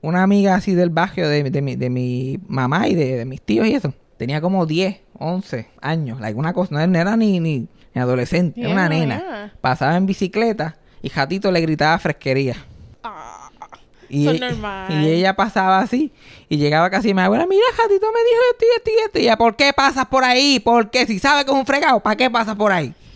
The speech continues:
Speaker 2: Ay, Dios mío.
Speaker 1: La pobre nena de diez años tenía que dar la vuelta más larga. Eran como quince minutos más dar la vuelta por el otro lado.
Speaker 2: Y ahí ella,
Speaker 1: Para que le
Speaker 2: victim
Speaker 1: gritaran todos los
Speaker 2: shaming.
Speaker 1: otros pedófilos del barrio.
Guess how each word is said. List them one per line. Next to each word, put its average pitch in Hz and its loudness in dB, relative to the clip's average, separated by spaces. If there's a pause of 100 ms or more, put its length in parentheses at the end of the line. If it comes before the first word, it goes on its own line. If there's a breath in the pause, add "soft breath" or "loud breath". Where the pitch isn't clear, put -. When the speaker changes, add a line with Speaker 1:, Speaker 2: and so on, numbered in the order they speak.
(180)
Speaker 2:
Ay, 302 -4 (100)
Dios 202 -20 (160)
mío. 190 -20
Speaker 1:
La 135 -2
pobre 208 2
nena 208 2
de 202 2
diez 202 0
años 226 0
tenía 180 0
que 196 0
dar 208 2
la 202 2
vuelta 202 0
más 214 0
larga. 190 0
Eran 220 -2
como 180 -2
quince 220 0
minutos 208 -2
más 180 -2
dar 180 2
la 180 2
vuelta 170 0
por 151 0
el 147 2
otro 143 0
lado. 120 -4 (320)
Speaker 2:
Y 226 -10
ahí 190 -4
ella, 185 -2
Speaker 1:
Para 180 -2
que 170 2
le 165 2
Speaker 2:
victim 165 2
Speaker 1:
gritaran 214 2
todos 214 4
los 226 2
Speaker 2:
shaming. 226 0
Speaker 1:
otros 214 0 (300)
pedófilos 190 2
del 160 0
barrio. 113 -6